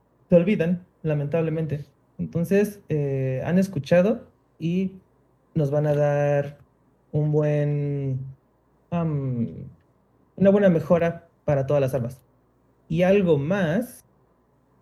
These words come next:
eh, el crossplay. El crossplay nada más era entre consolas, entre Xbox Series y Xbox One, este, entre Play y Play cinco y Play cuatro, y ahorita ya se juntó todo, ya todos van a poder jugar entre todos.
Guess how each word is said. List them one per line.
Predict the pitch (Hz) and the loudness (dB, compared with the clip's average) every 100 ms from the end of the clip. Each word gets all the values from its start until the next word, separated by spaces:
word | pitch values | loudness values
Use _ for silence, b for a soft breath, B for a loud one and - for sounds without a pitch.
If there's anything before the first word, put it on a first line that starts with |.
| _ _ _ | _ _ _
eh, | 160 156 151 151 151 147 143 139 143 - 156 | 0 2 2 0 0 0 -2 -4 -6 -6 -4
el | 139 | 0
crossplay. | 214 262 302 - 139 120 - - _ _ _ _ _ _ _ _ - | 4 6 4 0 0 0 -6 -14 _ _ _ _ _ _ _ _ -8
El | 139 - | -8 -4
crossplay | - 220 269 247 226 190 | 2 6 6 4 2 2
nada | 175 196 | 2 0
más | 202 214 202 | 0 -2 0
era | 175 185 180 | 0 0 -2
entre | 151 139 139 135 | -4 -2 -4 -4
consolas, | 135 131 202 156 131 - - | -4 -2 0 0 -4 -10 -8
entre | 139 131 135 151 139 | -6 -4 -2 -2 -2
Xbox | 156 190 190 - - _ | 2 2 2 -4 -20 _
Series | - 190 196 196 202 165 | -2 2 4 2 2 0
y | 135 | 0
Xbox | 131 131 135 123 - | -2 -2 -4 -6 0
One, | 170 214 220 226 B B - | 2 4 2 -2 B B -4
este, | 131 131 131 - 131 | -2 -2 -4 -6 -4
entre | 127 120 | -4 -2
Play | 147 175 180 | 2 4 4
y | - 127 123 120 117 123 | 0 -4 -4 -4 -4 -2
Play | 135 160 | 2 2
cinco | 180 170 | 2 2
y | 151 | 0
Play | 135 139 | 0 2
cuatro, | 175 185 208 202 | 2 4 4 4
y | 139 | 4
ahorita | 135 143 151 | 2 0 0
ya | 143 143 147 147 | 0 2 0 -2
se | - 139 | -4 -4
juntó | 139 131 143 135 | -2 -4 -2 -2
todo, | 139 120 117 | -2 -2 0
ya | 139 147 151 | 0 0 2
todos | 160 151 | 2 2
van | 147 | 0
a | 147 | -2
poder | 135 135 135 | -2 -2 -2
jugar | 135 135 | -2 0
entre | 131 131 127 | -2 -4 -4
todos. | 123 - - | -4 -6 -10